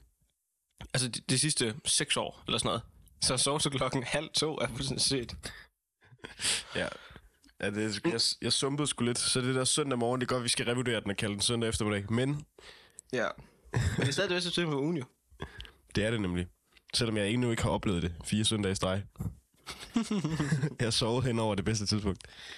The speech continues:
Speaker 2: Hvad er det, hvad er status egentlig på din løbeform?
Speaker 1: Jeg sidder lige og spiser, undskyld. Øhm, rigtig dårlig. Jeg tror ikke, jeg har haft en måned, eller en måned, der har nogensinde har været dårligere.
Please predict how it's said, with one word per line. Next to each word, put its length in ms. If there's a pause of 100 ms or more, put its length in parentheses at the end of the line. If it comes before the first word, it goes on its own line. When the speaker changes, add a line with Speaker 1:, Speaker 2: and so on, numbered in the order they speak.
(1800)
Speaker 2:
Hvad 260
er 40
det, 160
hvad 100
er 40
status 280
egentlig 180
på 80
din 140
løbeform? 560 (3250)
Speaker 1:
Jeg 160
sidder 120
lige 80
og 40
spiser, 320
undskyld. 220 (520)
Øhm, 400 (160)
rigtig 260
dårlig. 280 (280)
Jeg 120
tror 160
ikke, 100
jeg 80
har 60
haft 160
en 100
måned, 260 (140)
eller 160
en 320
måned, 300
der 60
har 80
nogensinde 280
har 20
været 140
dårligere. 380